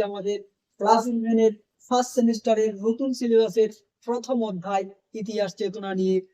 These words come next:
বিস্তারিতভাবে আলো-, আমরা আলোচনা করব। তাই ভিডিওটি তুমি শেষ পর্যন্ত দেখো, একেবারে তোমার মধ্যে এই আন্ডারস্ট্যান্ডিং স্টোরি অর্থাৎ ইতিহাস চেতনার কি কি বিষয় রয়েছে, কোন কোন টপিক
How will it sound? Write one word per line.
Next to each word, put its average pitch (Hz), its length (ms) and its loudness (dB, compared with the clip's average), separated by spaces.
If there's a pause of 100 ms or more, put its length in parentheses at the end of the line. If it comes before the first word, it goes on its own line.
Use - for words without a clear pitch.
(220)
বিস্তারিতভাবে 196 720 -2
আলো-, 170 280 -2
আমরা 170 260 -2 (100)
আলোচনা 190 340 -6
করব। 202 220 -6 (460)
তাই 208 140 0
ভিডিওটি 240 420 -4
তুমি 240 180 -4
শেষ 226 280 2
পর্যন্ত 214 380 -4
দেখো, 214 220 -2 (340)
একেবারে 220 440 2
তোমার 202 360 -4
মধ্যে 202 340 -2 (340)
এই 190 140 2 (140)
আন্ডারস্ট্যান্ডিং 233 720 2
স্টোরি 202 360 -6
অর্থাৎ 196 300 0 (100)
ইতিহাস 233 420 -2
চেতনার 208 440 0 (520)
কি 285 140 -6
কি 277 140 -8
বিষয় 226 360 0
রয়েছে, 208 340 0 (380)
কোন 240 220 2
কোন 262 200 0
টপিক 220 280 -2